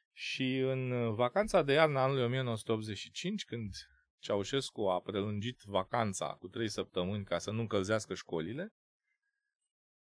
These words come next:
stând acasă și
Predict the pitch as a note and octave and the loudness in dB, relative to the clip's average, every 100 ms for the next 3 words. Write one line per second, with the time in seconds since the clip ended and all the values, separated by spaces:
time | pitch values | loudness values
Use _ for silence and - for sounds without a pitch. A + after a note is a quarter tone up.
0 | _ _ _ _ _ _ G#2+ - - - | _ _ _ _ _ _ -20 -20 -20 -12
1 | - F#3 D#3+ A#2+ - D#3+ - A2+ - A2 | 2 4 6 6 8 4 4 -2 -2 -2
2 | G2 F#2 | -2 -4